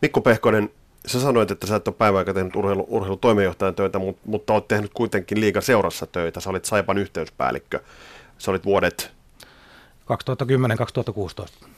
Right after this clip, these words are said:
Speaker 1: Ja tälle jaksolle, jos katsotaan, mitä siellä silloin tapahtui. Puhuttiin keltamustasta keväästä, puhuttiin Meidän pojat-ilmiöstä, puhuttiin Pekka Tirkkosen, ö, varsinkin kaudella nähdystä, aika hyvästä pelillisestä ja jopa ilmiötason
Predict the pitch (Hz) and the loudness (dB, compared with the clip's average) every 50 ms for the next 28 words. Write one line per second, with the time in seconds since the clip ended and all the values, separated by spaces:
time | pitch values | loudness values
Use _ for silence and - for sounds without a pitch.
0 | - - - 208 - - _ _ _ _ _ _ _ _ _ _ - 135 131 120 | -2 2 2 2 2 0 _ _ _ _ _ _ _ _ _ _ 4 6 6 8
1 | 104 95 87 - - - 101 95 92 90 - - 120 104 95 - - 104 - - | 6 6 4 2 -2 -2 -2 0 0 0 -2 -2 -4 -4 -4 -2 -4 -6 -6 -4
2 | - 98 95 90 95 92 - 85 - 101 92 82 104 101 98 92 87 82 - 76 | -4 -4 -2 -2 -2 -4 -4 -4 -2 -2 -2 -2 -2 -2 -2 -2 -4 -4 -6 -6
3 | - - - - - - - 98 92 92 - 101 87 - 107 101 95 87 92 87 | -8 -8 -12 -16 -14 -8 -8 -8 -6 -6 -6 -8 -4 0 2 2 2 2 0 -4
4 | 87 85 - - 90 - - - - - 95 90 85 85 82 78 82 - - 85 | -4 -6 -8 -8 -10 -8 -8 -10 -6 -2 -2 0 0 0 0 -2 -2 -4 -8 -12
5 | - 92 87 87 - - 90 85 90 95 92 90 90 85 80 - 87 85 82 85 | -10 -10 -12 -10 -10 -8 -6 -4 -2 0 0 0 -2 -4 -6 -6 -6 -6 -6 -6
6 | - 82 80 80 78 78 82 82 - - - - - - - - - - - - | -6 -4 -4 -4 -4 -6 -8 -10 -10 -12 -12 -14 -14 -16 -20 -20 -20 -14 -10 -6
7 | 101 95 - - 92 95 92 92 90 - - 104 - - 101 - - 101 92 - | -6 -6 -6 -2 -2 0 0 -2 -2 -2 -2 -2 -2 -2 -6 -6 -4 -4 -6 -6
8 | - - - 85 - 92 90 87 - _ - - - - - 95 92 90 90 95 | -6 -10 -10 -8 -6 -6 -6 -8 -8 _ -12 -12 -12 -8 -4 -2 -2 -2 -2 -4
9 | 95 87 87 82 78 - 92 92 90 85 92 92 87 87 87 - _ - - - | -6 -6 -6 -8 -6 -2 -2 -2 0 -2 -2 -4 -2 -4 -4 -6 _ -16 -20 -20
10 | - - - - _ _ _ _ _ _ _ _ _ _ _ - - - _ - | -20 -20 -20 -20 _ _ _ _ _ _ _ _ _ _ _ -20 -20 -20 _ -6
11 | 107 120 110 110 110 101 104 95 101 95 - - - 98 - - - - - - | -2 2 4 4 4 4 2 2 0 -2 -2 -2 -4 -4 -4 -4 -8 -20 -20 -20
12 | - - - - - - - - - _ - 101 104 - 104 110 104 104 - - | -20 -20 -20 -20 -20 -20 -20 -20 -16 _ -2 -2 0 0 0 0 0 -2 -2 0
13 | - 120 113 110 101 98 92 90 - - 92 117 117 117 117 120 113 123 - 147 | 4 6 6 6 6 4 2 0 -2 -2 2 4 4 4 4 4 2 0 2 4
14 | 139 131 117 113 104 95 - - 92 - - 95 95 95 | 4 6 6 6 4 2 0 -2 -4 -4 -4 -6 -8 -8